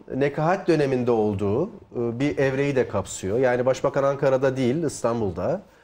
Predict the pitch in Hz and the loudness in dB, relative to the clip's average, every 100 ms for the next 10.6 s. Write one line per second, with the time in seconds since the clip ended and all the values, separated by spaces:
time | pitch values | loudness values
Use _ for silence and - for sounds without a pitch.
0 | _ _ 127 139 139 143 143 - 135 120 | _ _ -2 0 2 2 0 0 0 2
1 | 131 151 - 131 127 131 127 127 123 120 | -2 -4 0 2 2 0 0 0 0 0
2 | 143 143 123 120 131 - 127 120 131 131 | 0 0 0 0 0 0 2 2 2 0
3 | - 113 104 101 104 - 104 110 135 165 | -4 -2 -2 -2 -4 -2 0 2 4 4
4 | 120 - 85 78 170 202 143 - _ - | 2 -2 -8 -4 -2 -2 -6 -12 _ -4
5 | 143 151 156 139 139 139 135 - 131 135 | -2 0 0 2 0 0 0 0 -2 0
6 | 131 135 - - - _ - 131 139 123 | 0 -2 -6 -20 -20 _ -2 -2 0 -4
7 | - 131 120 120 151 - - - - - | 0 0 4 2 2 -2 -10 -14 -20 -20
8 | _ _ _ _ - 143 147 147 143 - | _ _ _ _ -2 2 4 2 -2 -8
9 | _ _ _ - 190 214 160 202 233 151 | _ _ _ 0 2 4 4 2 0 -6
10 | 151 160 202 208 - - | -6 -2 -2 -2 -8 -12